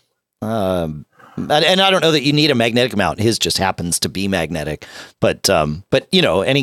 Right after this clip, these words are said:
e-, even the pressure mounts or whatever, just one that kinda sits in the air vents. And I've used these air met-, air vent mounts with, you know, plus size iPhones and have not had any negative consequences of, like,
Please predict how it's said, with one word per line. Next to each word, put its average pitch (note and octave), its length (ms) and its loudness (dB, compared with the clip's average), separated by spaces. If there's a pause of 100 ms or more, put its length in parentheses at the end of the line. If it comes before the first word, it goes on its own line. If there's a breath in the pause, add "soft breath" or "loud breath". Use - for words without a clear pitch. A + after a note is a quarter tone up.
e-, C3+ 140 2
even A#2+ 240 2
the F#2 100 0
pressure A2 380 0
mounts D#2+ 260 0
or F#2+ 60 -2
whatever, D#2+ 280 2
just D#3+ 220 -4 (140)
one G#2+ 260 0
that G#2 180 0 (120)
kinda F#2+ 180 2
sits - 280 -2
in G2+ 40 -2
the F2 140 -2
air F2 100 0
vents. E2+ 240 -4 (320 loud breath)
And F3+ 140 0 (120)
I've A#3 220 0
used A#3 480 2
these F3+ 220 2
air D#3+ 120 4
met-, E3 360 0
air D3 120 4
vent E3 220 0
mounts C3 400 0
with, A#2+ 400 0 (100)
you C#3 120 0
know, A2+ 80 2
plus C#3+ 320 0
size A2 320 2
iPhones F#2+ 680 0 (400 loud breath)
and B2+ 140 2
have A2 160 0
not B2 360 2
had A#2 360 0 (100)
any C3 460 2
negative A2+ 640 2
consequences G2+ 920 0
of, F2+ 140 0
like, F2+ 220 2